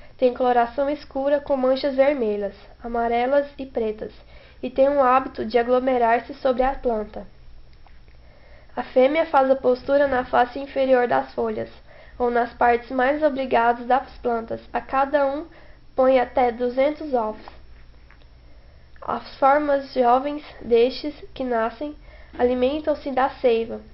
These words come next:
introduzindo o seu aparelho bucal nos tecidos das folhas, hastes e frutos, com um ciclo médio em torno de quarenta e seis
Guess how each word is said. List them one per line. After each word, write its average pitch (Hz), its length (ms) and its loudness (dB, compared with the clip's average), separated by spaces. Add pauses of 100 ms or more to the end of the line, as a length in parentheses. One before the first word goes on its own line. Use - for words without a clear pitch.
introduzindo 247 720 -2
o 320 60 -2
seu 294 180 2
aparelho 262 480 2
bucal 254 480 -2
nos 269 160 -6
tecidos 269 500 -4
das 285 260 0
folhas, 226 340 -4 (460)
hastes 262 460 -2 (100)
e 285 80 -6
frutos, - 480 -10 (480)
com 262 200 2
um 262 40 0
ciclo 302 380 -4
médio 247 540 0
em 247 100 -2
torno 247 400 2
de - 120 -10
quarenta 285 420 0
e 311 40 -8
seis 285 320 0